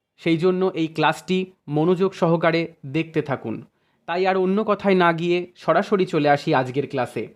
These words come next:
আজকের প্রথম প্রশ্ন, "শিক্ষা জাতীয় উন্নয়নের প্রধান উপায়", এই মন্তব্য কার? স্টুডেন্টস, এই প্রশ্ন খুবই গুরুত্বপূর্ণ। এই প্রশ্নের সঠিক উত্তরটি হল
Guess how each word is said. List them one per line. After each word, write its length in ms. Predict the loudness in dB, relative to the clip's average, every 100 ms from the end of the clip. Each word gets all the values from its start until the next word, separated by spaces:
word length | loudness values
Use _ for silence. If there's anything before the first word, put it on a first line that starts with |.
| _ _ _ _
আজকের 360 | -6 -6 -2 -2
প্রথম 400 | 2 2 2 0
প্রশ্ন, 420 | 0 -2 -4 -8 -12 _ _ _ _ _ _ _ _ _ _ _ _ _ _ _ _ _ _ _ _ _ _ _ _
"শিক্ষা 600 | -6 -6 -6 0 4 4
জাতীয় 420 | 4 0 2 2
উন্নয়নের 760 | 4 4 2 4 4 6 4 4
প্রধান 480 | 2 -2 2 2 2
উপায়", 340 | 0 2 0 -2 -14 _ _
এই 180 | 0 2
মন্তব্য 560 | 4 2 2 -2 0 0
কার? 380 | 2 0 -2 _ _ _ _ _ _
স্টুডেন্টস, 460 | -8 0 0 0 0
এই 220 | 0 0
প্রশ্ন 520 | -2 -4 -2 0 0
খুবই 320 | 0 -2 -2
গুরুত্বপূর্ণ। 720 | 0 -2 -2 -6 -4 -6 -8 -14 _ _ _
এই 160 | -4 -4
প্রশ্নের 520 | 0 0 2 4 2
সঠিক 420 | 4 0 0 -4
উত্তরটি 420 | -6 0 -2 0 -2
হল 280 | -2 -2